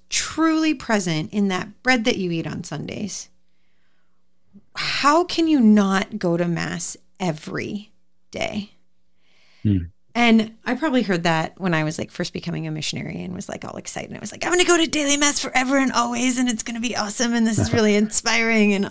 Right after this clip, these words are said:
Speaker 1: you know, and, but, but thinking about that of, like, if we actually take the time to be intellectually honest about what we say we believe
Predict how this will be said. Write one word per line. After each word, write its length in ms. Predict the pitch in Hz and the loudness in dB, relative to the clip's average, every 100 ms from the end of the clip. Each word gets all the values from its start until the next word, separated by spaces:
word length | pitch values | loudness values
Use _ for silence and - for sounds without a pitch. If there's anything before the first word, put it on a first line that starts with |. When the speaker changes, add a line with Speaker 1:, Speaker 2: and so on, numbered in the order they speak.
| - | -4
Speaker 1:
you 140 | 226 | 2
know, 200 | 214 185 202 - - - - - | 2 2 -4 -14 -18 -18 -20 -4
and, 260 | 254 262 226 - 214 - | 4 4 2 -6 -12 0
but, 260 | 262 - | 0 2
but 280 | 240 285 - | 2 2 0
thinking 640 | - - - 339 381 370 302 | -14 -14 -2 -2 2 2 4
about 440 | 202 185 165 - - - - - | 2 0 -2 -6 -18 -20 -20 -12
that 480 | 180 175 160 - - | 0 2 2 -2 -4
of, 180 | 226 190 | -6 -2
like, 380 | 180 165 165 - _ - - - | 0 0 -2 -18 _ -20 -20 0
if 260 | 311 339 | 0 2
we 260 | 359 359 392 | 2 0 2
actually 640 | 269 269 285 - 311 285 262 | -2 -2 2 2 2 0 -2
take 400 | 254 214 233 - | -2 -2 -4 -4
the 100 | 220 | -8
time 520 | 208 190 190 180 170 180 | -6 -2 0 0 -2 -2
to 140 | 208 | -4
be 560 | 180 208 220 240 233 226 - _ _ _ _ _ _ _ | -2 -4 -2 -2 -4 -6 -16 _ _ _ _ _ _ _
intellectually 1000 | 226 262 - 262 269 - 359 302 180 - | 0 2 2 0 0 2 2 4 2 2
honest 960 | 196 233 330 - 285 311 - - - - _ _ - _ _ _ - | 0 2 2 2 0 0 -4 -4 -6 -6 _ _ -20 _ _ _ -6
about 340 | 220 202 185 - | -2 2 2 2
what 200 | 190 - | -4 -2
we 140 | 190 | -4
say 280 | - 202 190 | -2 -2 0
we 140 | 190 | -2
believe 760 | 160 156 147 92 247 330 - | -4 -6 -6 -4 -4 -6 -12